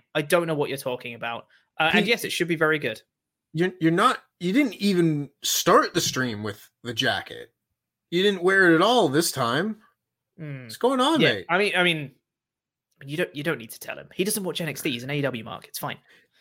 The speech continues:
Speaker 1: Don't worry
Speaker 2: That
Speaker 1: about
Speaker 2: is
Speaker 1: it.
Speaker 2: an excellent point.
Speaker 1: It's fine. Uh, Boo Trick says, "Last Ultra Chat, I swear, but the house show I attended was in Saint Catharines, Ontario."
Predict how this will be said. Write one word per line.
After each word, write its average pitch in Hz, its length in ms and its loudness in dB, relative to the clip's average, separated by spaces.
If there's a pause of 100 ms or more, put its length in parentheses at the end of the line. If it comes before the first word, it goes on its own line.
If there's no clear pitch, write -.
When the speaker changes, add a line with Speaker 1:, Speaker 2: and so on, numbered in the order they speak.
(140)
Speaker 1:
Don't - 20 -8
worry 107 200 0
Speaker 2:
That 110 160 0
Speaker 1:
about 117 140 -8
Speaker 2:
is 113 120 -10
Speaker 1:
it. - 20 -10
Speaker 2:
an 113 60 -6
excellent 113 400 -8
point. 135 340 -4 (640)
Speaker 1:
It's - 120 -10
fine. - 220 -10 (440)
Uh, 160 240 2 (120)
Boo 220 140 4
Trick 196 300 2
says, 151 240 0
"Last 202 240 4
Ultra 156 180 -2
Chat, 151 140 2
I 131 80 0
swear, 139 300 -2
but 139 100 -8
the 143 60 -4
house 196 260 0
show 160 160 0
I 147 80 2
attended 139 360 -4
was 143 120 -8
in 190 120 -8
Saint 202 300 -4
Catharines, 208 400 -8
Ontario." 240 580 -2